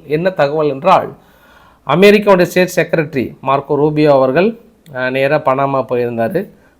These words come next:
பனாமால போய் இறங்குன உடனே அவருக்கு ரெட் கார்பரேட்லாம் கொடுத்து வரவேற்பு கொடுத்துருந்தாங்க. மனுஷன் விறுவிறுன்னு போனாரு. ஒரு மீட்டிங் அரேஞ்ச் பண்ணாங்க. இந்த பக்கம் ஒரு நாலு பேர், அந்த பக்கம் ஒரு நாலு பேர்.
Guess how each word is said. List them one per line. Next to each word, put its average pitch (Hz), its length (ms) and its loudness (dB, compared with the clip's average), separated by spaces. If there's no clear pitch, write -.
பனாமால 147 460 2
போய் 147 240 2
இறங்குன 135 280 0
உடனே 127 220 -2
அவருக்கு 160 340 0
ரெட் 147 260 -2
கார்பரேட்லாம் 135 500 0
கொடுத்து 131 240 -12
வரவேற்பு 131 420 -2
கொடுத்துருந்தாங்க. 120 720 -8
மனுஷன் 160 320 -2
விறுவிறுன்னு 151 480 -2
போனாரு. 139 400 -2
ஒரு 147 160 -4
மீட்டிங் 147 320 -2
அரேஞ்ச் 135 340 -2
பண்ணாங்க. 127 360 -8
இந்த 147 180 -4
பக்கம் 143 240 -2
ஒரு 135 100 0
நாலு 123 240 -4
பேர், 151 160 -4
அந்த 135 200 -4
பக்கம் 131 240 -6
ஒரு 127 80 -8
நாலு 120 180 -6
பேர். 131 240 -4